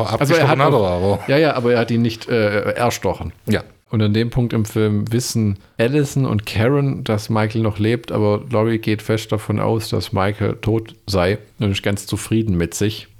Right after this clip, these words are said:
Speaker 1: Ja, und dann, äh, beginnt ja auch so ein bisschen, oder ein aufflammende Romanze wieder.
Speaker 2: Ja, ja, genau, das ist ja im Halloween, Halloween Ends vertieft sich das, aber Officer Hawkins und Laurie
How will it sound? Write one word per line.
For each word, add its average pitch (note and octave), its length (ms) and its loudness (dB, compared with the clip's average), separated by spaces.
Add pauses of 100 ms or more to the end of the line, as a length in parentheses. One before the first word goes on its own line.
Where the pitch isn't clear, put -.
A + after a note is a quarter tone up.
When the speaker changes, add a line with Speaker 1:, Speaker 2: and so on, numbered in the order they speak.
(120)
Speaker 1:
Ja, G#2+ 160 4
und G#2+ 440 -4 (160)
dann, A2 500 0
äh, G#2+ 140 -2
beginnt A2 440 -4
ja G#2 160 0
auch G#2+ 120 2
so - 140 -2
ein G2+ 80 0
bisschen, G#2 540 0 (180)
oder G2+ 240 -2 (140)
ein G2+ 180 0 (320)
aufflammende G2 1040 0
Romanze F2+ 680 -2
wieder. - 220 -8 (400)
Speaker 2:
Ja, C3+ 100 0
ja, D3+ 180 4
genau, C3 280 2
das G#2 180 -2
ist G#2+ 160 -2
ja A2+ 120 4
im G#2 320 -2
Halloween, G#2+ 420 0 (180)
Halloween A2 360 0
Ends G#2+ 260 -2
vertieft - 440 -4
sich G2+ 200 -4
das, G#2 280 -4 (380)
aber G2+ 220 0
Officer G#2+ 480 -2
Hawkins G2+ 840 -4 (120)
und F#2+ 180 -4
Laurie G2 480 0